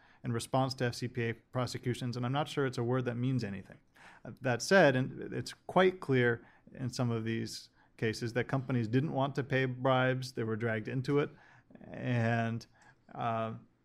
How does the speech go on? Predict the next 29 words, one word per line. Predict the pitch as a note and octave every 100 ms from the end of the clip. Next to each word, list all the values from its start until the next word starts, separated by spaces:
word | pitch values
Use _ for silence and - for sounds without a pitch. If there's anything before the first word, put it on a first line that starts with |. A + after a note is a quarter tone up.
| _ -
plenty | F#3 G3+ F#3
of | C#3+
these | D3+
companies | - D#3+ C3 D#3 D#3 C#3 - - _ _ _ - _ _ _ - -
openly | D3+ F3+ D#3+ D#3+
reported | D#3+ E3 A3 A3+ A#2 A2 - - -
what, | - C3 B2+
what | B2+ A2
happened | A#2+ A#2 C#3 C3+
to | C#3
U | C3+
S | C#3+
prosecutors | - F#3 G3+ G3+ B2 G#2 G#2+ - _ _ - - -
and, | B2 A#2+ A#2 A#2 A#2+
and | A#2 A#2+
turned | B2+
themselves | C3+ C3 C#3+ C3+ B2+
in. | E3+ A#2+
It's | G#2+ C3
not | D3
like | C#3+ C3
U | C#3
S | B2+
prosecutors | - C3+ - C3+ B2+
have | A#2+
much | B2 B2
ability | A#2 A2 C3+ D#3 B2+ A#2
to | A#2+
uncover | C3 B2+ C3+ B2+ A#2